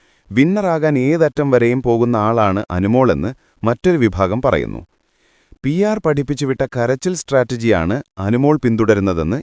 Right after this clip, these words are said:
ഇവർ പറയുന്നു. അനുമോൾ അല്ലെങ്കിൽ അനീഷ് വിജയിക്കും എന്നാണ് ഭൂരിപക്ഷം പ്രേക്ഷകരും അഭിപ്രായപ്പെടുന്നത്. അനുമോൾ പി ആറിനെ ഏർപ്പെടുത്തിയിട്ടുണ്ടെങ്കിൽ അതിൽ തെറ്റില്ലെന്ന് പറയുന്നവരുമുണ്ട്.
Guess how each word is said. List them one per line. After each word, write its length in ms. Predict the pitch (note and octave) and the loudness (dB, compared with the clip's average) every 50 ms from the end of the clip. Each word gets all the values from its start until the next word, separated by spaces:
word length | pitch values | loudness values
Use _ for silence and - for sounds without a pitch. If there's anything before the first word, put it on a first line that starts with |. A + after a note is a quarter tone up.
| - | -4
ഇവർ 220 | - D#3 D#3+ E3+ E3 - | -4 -2 0 0 0 2
പറയുന്നു. 420 | C#3 B2 A2 F2+ D2 C2 B1+ A#1 - _ _ _ _ _ _ _ _ _ _ _ _ _ _ | 2 4 4 2 2 -2 -6 -10 -14 _ _ _ _ _ _ _ _ _ _ _ _ _ _
അനുമോൾ 420 | - B2 C3 D#3 F3 F#3+ G3 G3+ F#3+ E3+ | 0 2 2 4 4 4 2 4 4 4
അല്ലെങ്കിൽ 380 | D3 C#3+ C#3 C3 B2+ B2+ C3+ B2 - - | 2 2 0 0 0 0 -2 -2 -4 -4
അനീഷ് 420 | G#2 A#2 C3+ D#3 F#3 F3 - - | -2 0 0 0 0 -2 -2 -2
വിജയിക്കും 460 | C#3 C3 A#2 B2+ B2+ A2+ - A#2+ A#2 B2 - _ | -4 0 0 0 0 0 0 -2 -4 -4 -4 _
എന്നാണ് 360 | G2+ G2+ G#2+ G#2+ G#2 G2 F#2+ F#2 | -4 -2 0 0 2 0 0 -2
ഭൂരിപക്ഷം 600 | D#2+ D2 G2+ A#2 C3 D3 C3 B2+ - - B2 B2 | -4 -2 -2 0 0 2 0 -2 -2 -4 -8 -4
പ്രേക്ഷകരും 520 | - A2+ G2+ G2 - - F#2 E2+ F#2+ A#2+ B2 | -2 -2 -2 -2 -2 -6 -4 -4 -4 -2 -4
അഭിപ്രായപ്പെടുന്നത്. 760 | G#2 F2 G#2+ G#2+ F#2 A2+ A2+ G2+ E2 E2 D2 C#2+ C#2+ B1 A#1 G1+ - _ _ _ _ _ _ _ _ _ _ _ _ _ _ | -4 -4 -4 -4 0 2 2 2 2 0 -4 -4 -6 -8 -8 -12 -14 _ _ _ _ _ _ _ _ _ _ _ _ _ _
അനുമോൾ 360 | - B2+ D3 E3+ F#3 G3 G3+ F#3+ | 0 2 2 4 4 2 0 0
പി 160 | - D3 D3 D#3 E3+ | -2 -4 0 2 2
ആറിനെ 300 | F3 F3+ F3+ F3 F3 D#3+ | 2 2 2 0 0 2
ഏർപ്പെടുത്തിയിട്ടുണ്ടെങ്കിൽ 960 | C#3 C3+ D3 C#3+ - F3+ E3+ D#3 - F3+ D#3+ D3+ D3+ C3+ A#2 G2+ F2+ E2 G#2 C3 - _ _ _ _ - | 2 0 0 0 -2 -4 -4 -2 -4 -6 -4 -2 -2 0 0 0 0 -2 -6 -8 -10 _ _ _ _ -2
അതിൽ 180 | B2 C#3 D#3+ D#3+ | -2 -2 -2 -2
തെറ്റില്ലെന്ന് 600 | - D3+ D3 C#3 - G3 F#3+ F3 E3 D3 D3 C#3 | -2 -4 -4 -2 -2 -4 -2 0 0 0 0 2
പറയുന്നവരുമുണ്ട്. 760 | C3 B2 A#2+ A#2+ B2+ B2 A#2+ A2 A2 B2+ C#3+ C3+ E2+ C2+ - | 2 2 2 2 2 2 2 2 2 2 2 0 -2 -4 -6